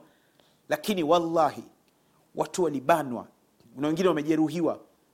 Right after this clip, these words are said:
wengine wamefariki, wamekwenda akhera. Subhanallah, subhanallah. Na mtu mmoja amenisimulia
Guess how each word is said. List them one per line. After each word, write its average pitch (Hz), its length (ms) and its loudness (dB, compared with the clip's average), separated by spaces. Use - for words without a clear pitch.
wengine 160 240 0
wamefariki, 160 500 -2
wamekwenda 147 400 -2
akhera. 143 440 2
Subhanallah, 139 1040 4
subhanallah. 120 920 -4
Na 139 120 0
mtu 151 200 -4
mmoja 170 480 2
amenisimulia 160 960 0